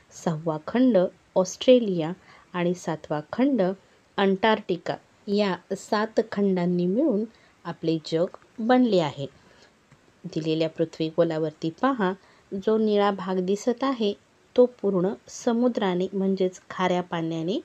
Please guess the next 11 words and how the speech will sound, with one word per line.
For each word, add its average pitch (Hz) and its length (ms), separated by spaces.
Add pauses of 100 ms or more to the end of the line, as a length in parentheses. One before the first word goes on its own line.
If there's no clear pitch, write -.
(400)
वेढलेला 180 540
आहे 180 340 (420)
आणि 196 280 (500)
जिथे 202 300
जिथे 208 360
जमीन 180 380
आहे, 220 320 (400)
तिथे 214 280 (100)
तिथे 185 320 (340)
हे 226 100
सात 214 480